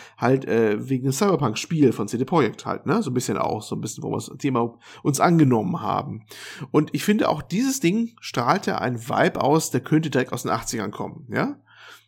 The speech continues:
Wenn man dieses Auto anschaut, wie das aussieht oder sowas, oder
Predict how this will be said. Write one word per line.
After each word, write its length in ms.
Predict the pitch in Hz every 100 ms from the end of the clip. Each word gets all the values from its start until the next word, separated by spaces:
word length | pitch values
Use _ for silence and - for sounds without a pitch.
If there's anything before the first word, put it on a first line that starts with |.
| _
Wenn 80 | 127
man 60 | 135
dieses 220 | 120 -
Auto 320 | 123 139 147
anschaut, 520 | 92 110 - 104 82
wie 40 | -
das 140 | 104
aussieht 440 | - - - - -
oder 140 | -
sowas, 340 | - 120 - -
oder 300 | 120 113